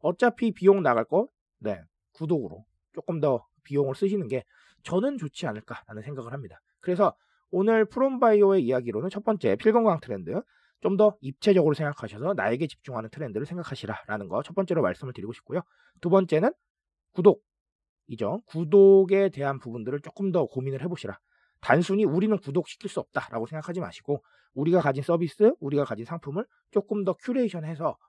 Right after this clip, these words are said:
어떤 형태로 묶어낼 수 있을지 한 번쯤 고민하시면서 아이디어를 뽑아내 보셨으면 좋겠습니다. 트렌드에 대한 이야기는 제가 함께합니다.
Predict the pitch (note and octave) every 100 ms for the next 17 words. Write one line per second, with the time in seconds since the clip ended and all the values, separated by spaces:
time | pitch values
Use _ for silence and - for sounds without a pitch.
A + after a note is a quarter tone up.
0 | _ A2 C#3 - B3 A3 G#3+ G#3 D3 G#2+
1 | - E3 C#3 - F#2 B2 A2 D#2+ F2+ F3
2 | F3 D#3 D#3 G3 _ _ - D3+ E3 D#3
3 | A2+ G2+ A#2 D#3+ - A2 C3 C3 - G2+
4 | E3 F3 C#3+ G#2+ A2 - A2+ C3+ - -
5 | F#2+ - _ _ _ _ _ _ _ _
6 | _ _ _ _ _ _ _ _ _ -
7 | C#4+ D#4 D#4 C4+ C4 B3 A3+ A#3+ G#3+ E3+
8 | F#3 F3+ F3 D3 B2+ A#2